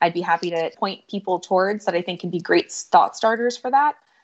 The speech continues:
Uh, we have a white paper around reinventing indulgence in plant-based ice cream. And then on our website, we also have a solutions finder. So if there are specific challenges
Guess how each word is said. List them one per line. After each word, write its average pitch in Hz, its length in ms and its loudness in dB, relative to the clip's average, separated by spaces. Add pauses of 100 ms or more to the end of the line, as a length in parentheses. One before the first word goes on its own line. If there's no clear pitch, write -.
(140)
Uh, 175 160 -2
we 175 80 -10
have 170 100 -6
a 170 40 -2
white 185 260 -4
paper 208 280 -4
around 170 520 -2
reinventing 170 560 -6
indulgence 165 560 -2
in 185 140 -4
plant-based 185 520 2
ice 190 220 4
cream. 196 340 0 (240)
And 170 220 -4
then 160 420 -4 (120)
on 170 160 -6
our 160 80 -2
website, 160 400 -2
we 123 100 -2
also 165 300 0
have 156 440 0 (200)
a 147 300 6
solutions 196 640 -4
finder. 117 420 -2
So 180 200 0
if 180 160 -2
there 202 140 4
are 190 180 2
specific - 520 -6
challenges 165 800 -2